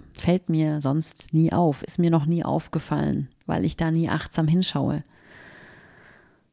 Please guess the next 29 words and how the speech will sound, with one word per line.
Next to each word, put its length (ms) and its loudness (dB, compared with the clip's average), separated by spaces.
Was 140 2
sehe 100 8
ich 100 4
noch? 260 8
Ich 120 2
sehe, 140 4
dass 160 6
bei 80 2
meiner 160 2
Nachbarin 580 4
die 60 -2
Fenster 340 4
geöffnet 420 4
sind, 220 4
die 100 2
Gardine 540 6
bewegt 340 4
sich 200 -2
auch 240 6
mit 120 2
dem 160 2
Wind. 440 4
Hier 160 6
direkt 240 6
vorm 200 6
Fenster 760 6
schwirrt 400 -4
gerade 380 4
eine 500 2